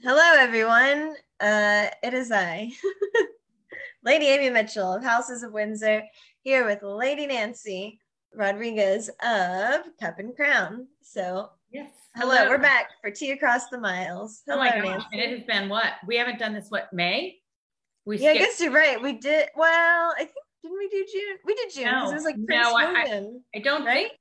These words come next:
Speaker 2: so. Did we
Speaker 1: We
Speaker 2: do
Speaker 1: did, we did it
Speaker 2: June?
Speaker 1: on Prince William's birthday,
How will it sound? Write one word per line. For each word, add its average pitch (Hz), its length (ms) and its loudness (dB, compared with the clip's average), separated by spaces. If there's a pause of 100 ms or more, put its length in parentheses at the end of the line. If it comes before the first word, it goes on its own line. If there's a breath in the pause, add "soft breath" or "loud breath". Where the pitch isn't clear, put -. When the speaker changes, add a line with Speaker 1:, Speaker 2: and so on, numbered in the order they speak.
(100)
Speaker 2:
so. 196 440 0 (200)
Did 240 140 0
we 277 60 -6
Speaker 1:
We 339 80 -2
Speaker 2:
do 311 100 -2
Speaker 1:
did, 359 100 4
we 370 100 2
did 370 140 0
it 359 40 4
Speaker 2:
June? - 100 6
Speaker 1:
on 339 60 -8
Prince 349 280 -4
William's 320 400 0
birthday, 254 760 -2